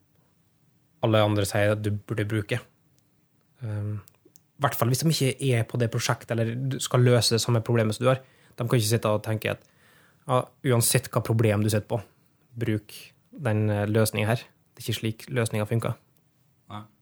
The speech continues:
Speaker 2: Nei, men sånn, eh, jeg og Marius, vi gikk jo rett i fella og hoppet rett på jQuery, og det har jo gått bra med oss også. Så det går an å gå den veien også, men, eh, jeg vil absolutt anbefale å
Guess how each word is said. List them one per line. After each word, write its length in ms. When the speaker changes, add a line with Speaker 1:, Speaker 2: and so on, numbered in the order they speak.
Speaker 2:
Nei, 100
men 100
sånn, 240
eh, 240
jeg 220
og 80
Marius, 420
vi 140
gikk 160
jo 100
rett 320
i 80
fella 320
og 220
hoppet 400
rett 200
på 140
jQuery, 480
og 140
det 80
har 100
jo 140
gått 500
bra 240
med 140
oss 180
også. 220
Så 360
det 100
går 160
an 160
å 60
gå 120
den 220
veien 240
også, 160
men, 240
eh, 220
jeg 80
vil 180
absolutt 320
anbefale 560
å 320